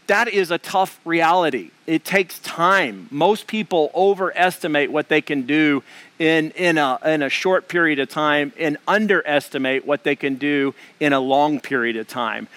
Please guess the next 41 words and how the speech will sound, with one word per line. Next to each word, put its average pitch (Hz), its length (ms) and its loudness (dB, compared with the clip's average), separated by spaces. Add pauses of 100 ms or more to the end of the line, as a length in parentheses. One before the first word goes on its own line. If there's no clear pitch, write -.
(180)
I, 165 100 4
I 175 120 2
wanna 196 180 4
encourage 196 540 0
you 156 120 0
to 127 80 -6
think 202 260 -2
about 139 260 0
ninety 175 540 -2
thousand 160 420 0
hours 147 380 0
of 120 80 -8
your 135 160 -2
life. 120 360 0 (260)
How 196 400 0
will 208 160 -2
they 185 140 0
be 156 140 -2
used? 143 720 -2 (240)
Can 190 220 0
we 170 100 2
take 202 380 -2
God's 175 320 0
word 175 340 2
today 143 540 0 (220)
and 151 120 -2
apply 180 440 0
it 143 160 -2
with 147 180 -2
a 143 80 0
new 180 320 0
perspective? 151 640 -4
My 214 320 2
suggestion 151 600 -2
is 143 140 0
there's 156 220 -2
perhaps 190 460 -2
some 196 140 -4
things 196 300 0
that 151 140 2
you've 185 420 -2